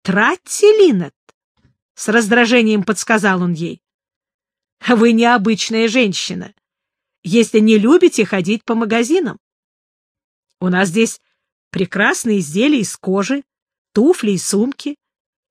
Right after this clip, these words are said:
хороши ювелирные изделия и стекло. А если вы не хотите тратить деньги,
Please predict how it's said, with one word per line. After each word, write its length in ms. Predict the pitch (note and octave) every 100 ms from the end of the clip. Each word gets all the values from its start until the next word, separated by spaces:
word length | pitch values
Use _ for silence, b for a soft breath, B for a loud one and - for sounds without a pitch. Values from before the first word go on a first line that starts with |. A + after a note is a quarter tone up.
| _ _
хороши 440 | - A#3+ C#4 G#4+
ювелирные 720 | D4 A#3 A3 G3 D#4 D#4 D#4+
изделия 420 | C#4 - D#4+ B3+
и 40 | G3
стекло. 640 | - G#3 F3+ F3 F#3 C#4 - _ _ _ _ _ _ _ _ _ _ _
А 120 | - G3
если 360 | B3 C4 C4+
вы 100 | B3+
не 120 | C4
хотите 540 | A#3+ A3+ - G3 - A#3+
тратить 420 | C#4 C#4+ - C4
деньги, 440 | D#4 D#4+ D#4+ E4